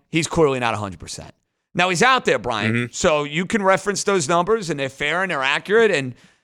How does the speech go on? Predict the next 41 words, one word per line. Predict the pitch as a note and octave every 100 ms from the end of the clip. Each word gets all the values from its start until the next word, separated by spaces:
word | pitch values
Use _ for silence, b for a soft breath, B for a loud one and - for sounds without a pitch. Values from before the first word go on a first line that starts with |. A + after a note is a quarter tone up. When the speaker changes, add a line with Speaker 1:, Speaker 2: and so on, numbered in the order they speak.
| b
Speaker 1:
you | -
know, | E3+
he | D#3
was | F3 D3
asked | E3+ F3+
about | F3 E3+ D#3+
making | D#3 E3+ D#3+
the |
Pro | - C#3+ D#3+
Bowl, | F3+ G3
and | G3+
he | C#3+
was | A#2+
shocked, | - C3 D3+ F#3+ -
and | B2+
he | A#2+
was | A#2
like, | A#2+ A#2+ - - _
"To | A2
be | A2+
honest | A2+ D3+ G3+
with | F#3+
you, | G3+ B3+
I | -
don't | C#3 C#3
deserve | C3 C#3 B2+
to | A2+
be | B2
there." | D3+ G3+ G#3+ G#3+
He's | - C4 C#3+ D3+ -
right | E3 D#4
about | A#3+ G#3+
that. | A#3+ A#3+ A#3
He |
doesn't | D3+ D#3+ F#3 F#3+
deserve | F#3+ A3+ F3
to | G3+
be | A3
there | A3+
this | A3 A3 -
year. | A3+ B3